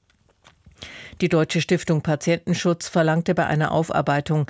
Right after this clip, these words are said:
den Fokus auf Pflegeheime und Pflegebedürftige zu legen. Vorstand Brüsch sagte dem Redaktionsnetzwerk Deutschland,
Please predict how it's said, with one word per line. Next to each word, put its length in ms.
den 140
Fokus 520
auf 240
Pflegeheime 800
und 160
Pflegebedürftige 960
zu 120
legen. 360
Vorstand 540
Brüsch 420
sagte 440
dem 240
Redaktionsnetzwerk 960
Deutschland, 580